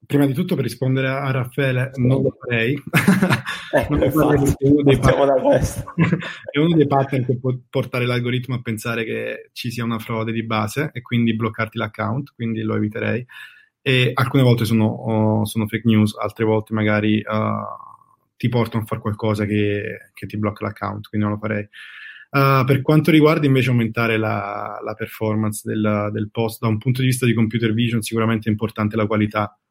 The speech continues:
Speaker 1: del contenuto che stai condividendo. Eh, nella parte training, quindi data labeling, eh, si vedono tante volte, no? Ehm, si vengono classificate tante volte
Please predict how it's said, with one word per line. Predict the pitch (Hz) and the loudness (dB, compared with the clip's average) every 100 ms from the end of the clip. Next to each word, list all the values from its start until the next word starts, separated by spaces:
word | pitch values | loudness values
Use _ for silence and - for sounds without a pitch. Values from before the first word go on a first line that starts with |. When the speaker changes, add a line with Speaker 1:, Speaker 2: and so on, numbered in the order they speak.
| _ | _
Speaker 1:
del | - 107 | -6 -4
contenuto | 113 107 104 104 | -2 -2 0 -2
che | |
stai | 104 107 | -2 -4
condividendo. | 107 104 107 104 101 104 107 _ _ - - - | -2 0 2 2 0 -4 -6 _ _ -20 -20 -4
Eh, | 123 117 113 113 113 | 0 2 4 2 2
nella | 120 123 | 2 2
parte | 135 127 139 | 2 2 2
training, | 131 127 120 113 | 4 2 4 4
quindi | 113 117 | 2 2
data | 113 110 113 | 0 0 2
labeling, | 113 110 110 107 107 | 0 2 2 2 2
eh, | 113 123 113 110 113 | 0 -2 -2 -2 -4
si | - 117 | -6 -2
vedono | 113 110 | 0 -2
tante | 104 113 110 | -2 -2 0
volte, | 113 107 107 110 | 0 0 -2 -4
no? | 110 113 120 | -2 -4 -4
Ehm, | 110 110 107 107 107 | -2 0 2 2 0
si | 107 | -2
vengono | 110 110 104 | -2 -2 -4
classificate | 107 - 107 104 | -10 -8 -2 0
tante | 104 104 | 0 -2
volte | 110 104 - | -2 -2 -6